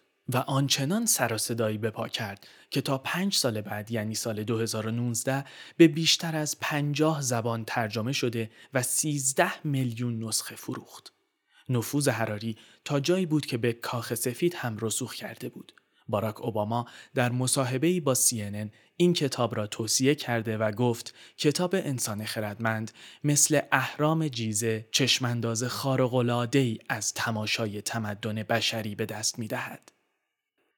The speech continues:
سپس به فاصله بسیار کوتاهی کتاب‌های انسان خداگونه را در سال دو هزار و هفده و کتاب بیست و یک درس برای قرن بیست و یک را در سال دو هزار و هجده منتشر کرد و در نهایت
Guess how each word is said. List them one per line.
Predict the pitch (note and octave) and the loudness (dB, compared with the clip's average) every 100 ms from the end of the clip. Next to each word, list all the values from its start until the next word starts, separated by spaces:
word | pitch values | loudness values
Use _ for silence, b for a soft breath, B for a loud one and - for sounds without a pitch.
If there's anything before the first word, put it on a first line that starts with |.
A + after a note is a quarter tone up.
| _ | _
سپس | - - F3 F3 E3+ - | -2 2 4 4 0 2
به | C#3+ | 0
فاصله | C3 A#2+ A#2 A2 | 0 -2 -2 -2
بسیار | A2+ A#2+ - B2+ B2+ C3+ | 0 2 2 2 0 -2
کوتاهی | - B2 D#3+ D#3+ D3 | -6 -4 -2 -2 -2
کتاب‌های | C#3 C3 A#2 G#2+ - G#2+ G#2 A2 | -2 -4 -4 -4 -4 -4 -2 -4
انسان | B2+ A#2+ - D3+ D#3 | -2 0 2 2 0
خداگونه | - A#2+ A2+ A2+ A2 A2 | 0 2 2 0 -2 -2
را | G#2+ | -2
در | G#2+ A2+ | 0 0
سال | A2+ A#2+ A2 | 0 -2 0
دو | A2+ | -2
هزار | A2 A2+ A2 | -2 0 0
و | A2 | 0
هفده | A#2 - D3 D3+ - B B B | -2 -2 0 0 -4 B B B
و | C#3+ D3+ | 8 8
کتاب | D3 D#3 D3 D#3 D3 | 6 2 2 2 2
بیست | C3+ C#3 - | 0 0 2
و | |
یک | C#3 F3 F3 | 4 4 4
درس | B2+ B2 - | 2 2 -2
برای | B2 A2+ A2 A2 | -2 -2 -2 0
قرن | B2 A#2+ A#2+ | 2 2 0
بیست | A2+ A#2+ C3+ | -2 0 2
و | |
یک | C3+ D3 | 2 0
را | - C#3+ C3+ B B | 2 0 0 B B
در | C3+ B2 | 6 6
سال | - B2 | 6 2
دو | A#2 A#2+ | 2 0
هزار | A#2 A2+ A2 | 0 0 -2
و | |
هجده | A2 A2+ G#2+ C3 C3 | -2 -4 0 0 0
منتشر | B2 A#2+ A2+ - B2 | -2 -2 -4 -6 -8
کرد | - A2 - _ B B - | -12 -16 -18 _ B B 0
و | A2+ | 2
در | A2 | 2
نهایت | A2+ G#2+ A2+ C3 C3+ | 0 0 0 0 -2